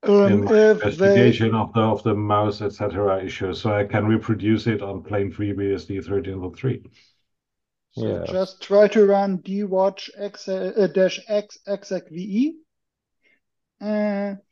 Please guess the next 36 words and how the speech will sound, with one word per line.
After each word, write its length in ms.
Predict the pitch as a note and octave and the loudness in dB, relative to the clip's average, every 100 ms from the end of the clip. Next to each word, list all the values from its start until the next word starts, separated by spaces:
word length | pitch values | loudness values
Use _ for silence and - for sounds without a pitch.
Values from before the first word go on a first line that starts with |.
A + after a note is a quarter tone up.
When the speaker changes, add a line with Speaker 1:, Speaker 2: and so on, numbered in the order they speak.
| _ - | _ -6
Speaker 1:
if 140 | G3 | 0
it 160 | G3+ G3 | 2 2
doesn't 320 | G#3 G3 G3 | 0 0 -2
w-, 260 | F#3+ G3 - | -6 -8 -10
work, 320 | B3+ G#3+ A3+ | 0 4 6
Speaker 2:
They, 160 | F3 C3+ | 8 6
Speaker 1:
try 220 | C3 D3+ | 8 8
Speaker 2:
they, 60 | D3+ | 8
Speaker 1:
to 0 | |
Speaker 2:
they, 100 | E3 | 6
Speaker 1:
load 60 | D3+ | 4
Speaker 2:
they, 300 | C3 D#3 E3 | 6 8 8
Speaker 1:
the 100 | F3 | 6
Speaker 2:
yep. 180 | C#3+ E3 | 2 2
Speaker 1:
dtrace 140 | E3 - | 0 -6
kernel 180 | F3 | -8
module. 300 | E3 D3+ D3+ D3 _ _ _ _ _ _ - | -6 -8 -8 -10 _ _ _ _ _ _ -4
Uh, 100 | - | 4
Speaker 2:
dwatch 360 | D#3 D#3 C#3 | 8 8 8
is, 60 | C3+ | 8
Speaker 1:
follow 160 | G#3 G#3 | 8 6
them. 200 | A3 A3+ | 6 4
Speaker 2:
dwatch 420 | D#3+ F3+ G3 F3+ | 6 8 8 8
is 180 | E3+ C3 | 4 4
there. 520 | D3+ D3+ D3+ D3+ D3+ | 4 4 4 4 2
God 380 | B2 C3 C3+ C3 _ - | 2 4 4 2 _ -8
bless 500 | A2+ A2+ A#2+ A#2 - _ | -4 0 0 -2 -8 _
Devin. 800 | A2+ A2 A2 A2+ A2+ A2+ A#2 A#2 | -6 -6 -4 -4 -2 -2 -4 -2
Speaker 3:
Ah, 300 | E3+ F#3+ A2+ | 0 2 2
Speaker 2:
And, 280 | F#2+ G2 F#2+ _ | -2 -10 -12 _
Speaker 3:
it's 220 | A#2+ G#2+ | -4 -2
in 80 | C3 | 2
Speaker 2:
uh, 40 | C3 | 2
<laughs> 80 | |
Speaker 3:
TrueNAS 440 | C#3+ D#3+ C3+ D3+ | 2 2 4 2
Speaker 2:
so 80 | - | 4